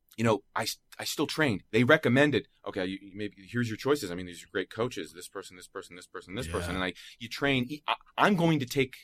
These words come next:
Speaker 1: a, a class, a private class with, um, uh,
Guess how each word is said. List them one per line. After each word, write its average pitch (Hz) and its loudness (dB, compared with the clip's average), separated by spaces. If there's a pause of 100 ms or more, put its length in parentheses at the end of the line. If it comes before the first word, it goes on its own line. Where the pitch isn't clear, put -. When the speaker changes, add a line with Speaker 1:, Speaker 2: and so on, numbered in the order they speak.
(140)
Speaker 1:
a, 110 6
a 113 4
class, 131 -2
a - -10
private 131 -2
class 165 0
with, 110 -6 (360)
um, 107 2 (120)
uh, 98 2